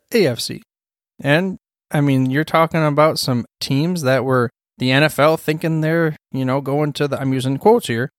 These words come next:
inferior league or conference. It was Art Modell, owner of the Cleveland Browns at the time, that kinda helped push this thing through. And here's a quote that explained his perspective.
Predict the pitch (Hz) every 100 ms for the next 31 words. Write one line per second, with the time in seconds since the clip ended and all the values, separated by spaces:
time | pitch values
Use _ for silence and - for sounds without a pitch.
0 | _ - 123 - - 180 175 170 175 135
1 | 165 170 143 139 147 - 151 151 - 123
2 | 110 - - _ _ _ _ - 156 147
3 | 127 180 220 190 196 165 202 151 110 -
4 | _ 180 175 170 143 - 175 160 135 131
5 | 175 135 120 120 - 127 120 113 - 151
6 | - 156 - 160 - 139 123 - 139 127
7 | - 156 107 _ _ _ - 156 185 262
8 | - - 208 156 120 113 - 143 131 139
9 | 123 - 156 143 - -